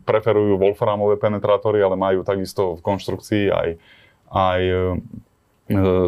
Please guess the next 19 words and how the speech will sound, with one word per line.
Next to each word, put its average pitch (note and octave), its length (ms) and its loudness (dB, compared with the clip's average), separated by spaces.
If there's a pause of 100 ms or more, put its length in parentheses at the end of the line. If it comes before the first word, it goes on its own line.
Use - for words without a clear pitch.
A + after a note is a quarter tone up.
(260)
z - 160 -6
ochudobneného G#2+ 640 2
uránu G#2+ 480 0
strely. B2 480 0 (680)
E, G#2 200 2
teraz B2+ 240 6
Angličania, B2 560 4
keď A#2 160 -2
dodali G#2+ 320 2
tanky G#2+ 320 0
Challenger, G#2 560 0
tak F#2 180 0
tie G2+ 140 0
používajú F#2 480 0
muníciu, F2+ 400 -2
ktorá, F2+ 480 0
ktorá F2+ 680 2
takisto F#2 480 0
obsahuje F#2 600 0